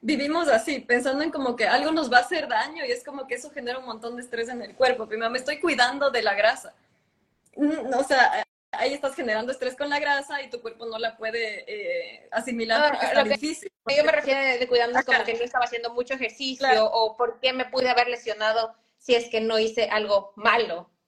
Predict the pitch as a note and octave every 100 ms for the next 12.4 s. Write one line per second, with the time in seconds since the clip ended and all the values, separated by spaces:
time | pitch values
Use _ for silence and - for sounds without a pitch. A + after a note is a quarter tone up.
0 | _ _ _ - G#3+ C#4+ B3 F#3+ G#3+ A#3+
1 | - A3+ A#3+ B3 B3 A#3 A#3 A#3 A3 G#3+
2 | G#3 A#3 C4 D4+ D4+ C#4+ D#4 _ _ _
3 | _ _ E4 F4 E4 D4+ B3 B3 B3+ C4
4 | - B3+ B3+ C4 C4 A#3+ A#3+ B3+ E4+ D#4+
5 | D#4+ D4+ C#4+ B3 C4 C4 A#3 A3+ A#3 B3
6 | C#4+ B3+ C#4+ C4+ C#4+ - C#4 - C4+ -
7 | - D#4+ D#4+ D#4+ C#4+ D4 A3 A3 A#3+ C#4
8 | G#3 G#3 A3+ A3 G3+ G#3 A3 - - F4
9 | C#4+ C4 C4 C4 A#3 A3+ A#3+ A3 A#3 A#3+
10 | A3+ G#3 G#3 G#3+ A#3 A3 A3+ A#3+ - A#3
11 | B3 A#3 A#3 B3+ G#3+ G#3 A#3 A#3+ G3+ F#3+
12 | G3+ A#3 G3 -